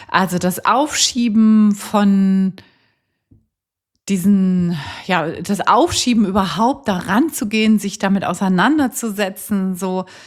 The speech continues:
da zu sagen, „Hey, da, ich habe keine Zeit dazu“, dann sage ich immer, da bin ich, bin ich ganz häufig provokant und sag, „Na ja, Zeit haben wir ja alle gleich. Wir haben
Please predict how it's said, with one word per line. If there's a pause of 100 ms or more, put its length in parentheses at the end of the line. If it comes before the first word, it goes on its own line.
(480)
da
zu
sagen,
„Hey,
da,
ich
habe
keine
Zeit
dazu“, (460)
dann
sage
ich
immer,
da
bin
ich, (160)
bin
ich
ganz
häufig
provokant
und
sag,
„Na
ja,
Zeit
haben
wir
ja
alle
gleich.
Wir
haben